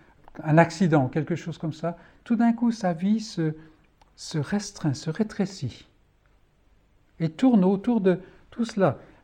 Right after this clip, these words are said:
jusqu'au point même d'aller à vous, euh, citer le nom et la composition des médicaments. Enfin, là, j'ai, j'exagère un peu, mais vous comprenez ce que je veux dire. La, la, la difficulté a tendance à nous voiler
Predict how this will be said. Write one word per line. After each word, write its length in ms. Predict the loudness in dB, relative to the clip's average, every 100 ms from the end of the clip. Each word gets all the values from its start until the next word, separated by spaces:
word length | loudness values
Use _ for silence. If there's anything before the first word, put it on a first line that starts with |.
| -2
jusqu'au 300 | 0 4 4
point 240 | 6 4
même 240 | 6 6 6
d'aller 260 | 6 6
à 80 | 6
vous, 240 | 4 0 -2 -8 -10 -8
euh, 120 | -8
citer 460 | -2 0 2 4
le 140 | 6 6
nom 400 | 6 6 6 4
et 40 |
la 100 | 4
composition 640 | 2 2 2 2 0 0 0
des 100 | 2
médicaments. 720 | 0 -2 -2 0 2 0 -4 -10
Enfin, 120 | -4
là, 100 | -2
j'ai, 180 | -2 -6 -8
j'exagère 580 | -14 -8 -8 -4 -2
un 60 | -2
peu, 160 | -2 -4
mais 120 | -4
vous 100 | -4
comprenez 400 | -6 -4 -2 -2
ce 80 | -4
que 80 |
je 80 | -6
veux 100 | -6
dire. 280 | -4 -6 -8 -16 -20 _ _ _ _ _ _ _ _ _ _ _ _ -8
La, 160 | -2
la, 240 | 2 2 2
la 120 | 2
difficulté 580 | 2 0 0 0 2 2
a 80 |
tendance 500 | 2 0 2 0 0
à 40 | 0
nous 160 | 0
voiler 880 | 0 -2 0 4 4 4 2 0 -4